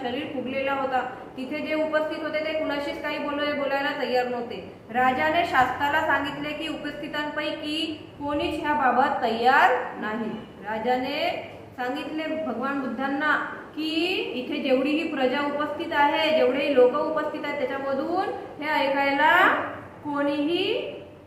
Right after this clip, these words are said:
तयार नाही आहे, सर्व लोक मौन आहेत.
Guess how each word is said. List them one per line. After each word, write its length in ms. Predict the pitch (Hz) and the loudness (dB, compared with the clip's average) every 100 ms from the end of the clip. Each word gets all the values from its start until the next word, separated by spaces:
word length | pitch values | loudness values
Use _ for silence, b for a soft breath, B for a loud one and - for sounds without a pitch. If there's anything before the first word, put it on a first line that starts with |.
| - 254 | -8 0
तयार 460 | 254 254 294 349 | 2 4 4 4
नाही 380 | 277 240 247 294 | 4 4 4 4
आहे, 540 | 277 285 285 240 - - - - | 2 4 4 2 0 -8 -10 -4
सर्व 340 | 302 339 370 | 0 6 8
लोक 300 | 370 302 302 | 8 6 8
मौन 460 | 339 302 254 277 349 - - - - | 8 8 6 6 4 0 -4 -10 -6
आहेत. 280 | 214 330 | -4 -2